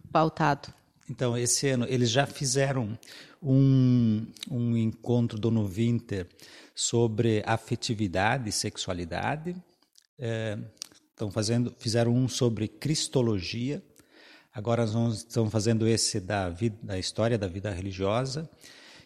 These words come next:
Speaker 2: E mais adiante eles têm, é, um outro,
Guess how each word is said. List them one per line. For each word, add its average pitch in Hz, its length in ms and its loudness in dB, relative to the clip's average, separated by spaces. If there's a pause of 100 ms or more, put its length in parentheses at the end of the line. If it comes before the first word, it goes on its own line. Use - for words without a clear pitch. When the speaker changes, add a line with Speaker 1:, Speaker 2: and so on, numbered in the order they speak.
Speaker 2:
E 131 360 2
mais 127 320 2
adiante 127 800 0
eles 131 400 -2
têm, 131 580 -2 (300)
é, 110 500 -4
um 120 220 0
outro, 110 840 -2